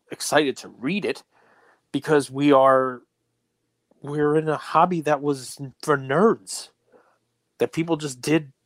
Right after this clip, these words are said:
for a lot less money not that long ago. And Dibs had already gotten funding rounds, and Dibs already had, you know, N B A stars and celebrities investing in it, and now you have Amazon.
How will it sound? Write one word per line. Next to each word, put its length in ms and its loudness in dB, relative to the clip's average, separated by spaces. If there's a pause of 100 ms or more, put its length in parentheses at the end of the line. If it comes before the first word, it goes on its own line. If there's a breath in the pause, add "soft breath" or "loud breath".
(460)
for 400 0 (260)
a 100 -4
lot 300 4
less 240 0
money 600 -4
not 280 0
that 220 -4
long 260 -4
ago. 300 -16 (1000)
And 380 0 (220)
Dibs 340 -6
had 180 -6
already 280 -4
gotten 440 -10
funding 440 -8
rounds, 400 -14
and 140 -10
Dibs 280 2
already 280 0
had, 340 -4
you 100 -8
know, 380 -6
N 140 -2
B 140 2
A 80 2
stars 600 0
and 180 -14
celebrities 800 -2
investing 840 -8
in 180 -6
it, 200 -14
and 140 -8
now 220 0
you 120 -2
have 180 -2
Amazon. 540 0